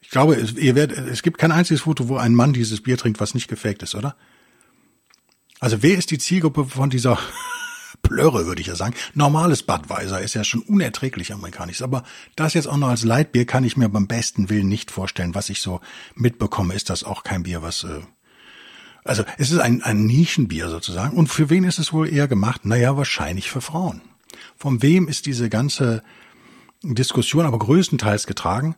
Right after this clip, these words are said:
Na, von Frauen. Also ich würde mal behaupten, dass die Marketingfrau, die das zu verantworten hat, oder war sie nicht sogar Vizepräsidentin, da gar nicht so falsch gelegen hat. Und dass der Aktienkurs mal runterkracht,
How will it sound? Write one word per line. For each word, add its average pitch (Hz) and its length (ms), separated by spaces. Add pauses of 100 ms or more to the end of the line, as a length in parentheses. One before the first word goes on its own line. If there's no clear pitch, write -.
(100)
Na, 95 260
von 131 200
Frauen. 120 440 (1120)
Also 120 160
ich 185 220
würde 208 160
mal 110 140
behaupten, 85 480
dass 110 240
die 92 180
Marketingfrau, 101 1500
die 92 80
das 95 160
zu - 100
verantworten 90 480
hat, 160 120
oder 107 140
war 107 100
sie 101 100
nicht 104 140
sogar 85 160
Vizepräsidentin, 82 760 (1160)
da 92 200
gar 82 240
nicht 104 120
so 147 140
falsch - 320
gelegen 127 360
hat. - 220 (840)
Und 139 220
dass 113 180
der 135 220
Aktienkurs 110 640
mal 90 100
runterkracht, 95 600